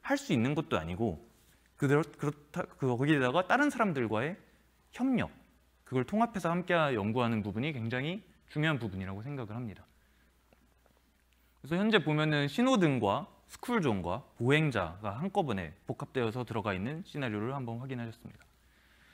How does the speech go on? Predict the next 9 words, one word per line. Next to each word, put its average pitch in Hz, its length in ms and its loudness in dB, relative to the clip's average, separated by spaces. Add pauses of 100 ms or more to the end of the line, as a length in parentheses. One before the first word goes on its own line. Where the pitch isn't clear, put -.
(260)
그래서 170 460 4
유월부터 147 920 2
저희 185 560 2
스스로도 190 520 0
굉장히 127 400 -2
기대가 131 360 2
많고 92 340 -4
많이 92 220 -4
떨리는데, 160 680 0